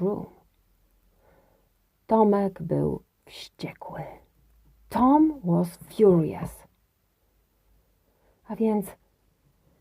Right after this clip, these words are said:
Klejobrody i jego bosman cały czas wszystkich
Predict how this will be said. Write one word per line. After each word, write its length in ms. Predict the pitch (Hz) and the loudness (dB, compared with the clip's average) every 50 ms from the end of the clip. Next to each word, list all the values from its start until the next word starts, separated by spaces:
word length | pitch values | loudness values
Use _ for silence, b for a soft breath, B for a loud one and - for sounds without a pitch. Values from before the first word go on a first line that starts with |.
| _ _ _ _ _ _ _ | _ _ _ _ _ _ _
Klejobrody 1040 | - - 220 220 214 214 214 196 196 220 220 202 170 165 160 - 165 160 175 220 - | -6 0 4 6 8 8 8 6 6 4 6 6 4 4 4 2 2 2 2 2 0
i 140 | - 240 | 2 4
jego 300 | 214 233 220 190 226 220 | 6 6 6 8 8 6
bosman 800 | 185 180 208 185 170 170 - - - 170 170 170 175 190 214 226 226 b b _ _ _ | 6 6 4 4 4 2 -2 2 4 6 6 6 4 2 0 -2 -4 b b _ _ _
cały 520 | _ - - 247 233 220 226 247 277 277 | _ 4 6 8 8 8 8 6 6 4
czas 320 | - - 214 208 233 - - | 4 2 2 2 2 2 -2
wszystkich 560 | - - - 214 220 - - - 269 269 - | -6 -2 -2 -2 -2 -2 -4 -4 -4 -4 -4